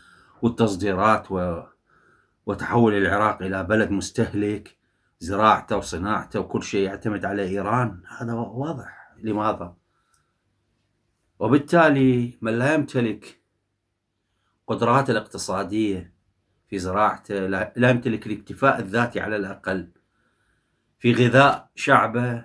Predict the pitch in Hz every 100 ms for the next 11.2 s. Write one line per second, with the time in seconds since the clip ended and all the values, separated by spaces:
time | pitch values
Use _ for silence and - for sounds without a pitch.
0 | - 98 120 123 117 - 107 95 107 101
1 | 98 95 92 - 107 110 107 101 - _
2 | - 104 - 92 87 90 92 - _ _
3 | _ _ _ _ _ 90 92 87 92 -
4 | - 117 117 113 98 101 104 - - -
5 | - - - - _ _ _ _ _ _
6 | _ - 117 117 - 113 104 98 - _
7 | _ _ _ _ - 92 90 120 127 101
8 | 90 98 104 104 - 95 92 - 98 98
9 | 104 - 104 101 87 92 90 117 - 85
10 | 80 - 107 101 104 107 98 87 82 -
11 | 73 -